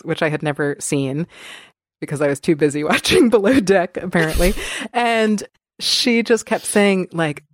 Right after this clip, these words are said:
"Julia, diet culture is The Matrix." And I was like, "Okay, I think I know what you mean." She's like, "You just have to watch the movie." And so finally I gave in and I watched it.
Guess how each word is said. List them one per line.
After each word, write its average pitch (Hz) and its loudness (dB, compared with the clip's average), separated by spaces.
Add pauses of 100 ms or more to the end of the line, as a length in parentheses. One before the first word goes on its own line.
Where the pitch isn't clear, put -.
(140)
"Julia, 170 0
diet 160 -2
culture 190 -2
is 165 -4
The 170 0
Matrix." 165 0
And 160 -2
I 160 0
was 160 -4
like, 156 -2
"Okay, 175 0
I 135 0
think 170 -4
I 175 0
know 175 -2
what 165 -2
you 156 -8
mean." 139 -2
She's 143 -8
like, 151 -4
"You 180 -4
just 214 2
have 185 0
to 185 0
watch 165 0
the 170 -4
movie." 147 -2 (240)
And 170 0
so 170 0
finally 196 0
I 160 0
gave 151 2
in 151 0
and 147 -4
I 151 -2
watched 160 -2
it. 147 0